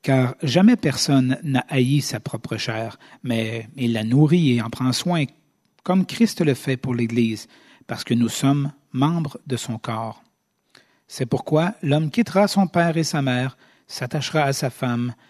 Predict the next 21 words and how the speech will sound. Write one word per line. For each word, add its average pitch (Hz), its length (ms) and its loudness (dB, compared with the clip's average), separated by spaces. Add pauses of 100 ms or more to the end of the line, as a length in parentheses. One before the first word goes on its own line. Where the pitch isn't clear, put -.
(180)
et 131 60 -4
les 143 140 4
deux 156 220 4
deviendront 123 640 0
une 120 180 -6
seule 110 240 -6
chair. 110 500 -8 (480)
Ce - 140 -4
mystère 185 460 4
est 180 60 0
grand. 156 280 0 (720)
Je - 120 -6
dis 107 120 -6
cela 117 320 -2
par 113 180 -6
rapport 120 260 -4
à 120 80 -4
Christ - 440 -8
et 135 140 -4
à 120 40 -2
l'Église. 113 600 -6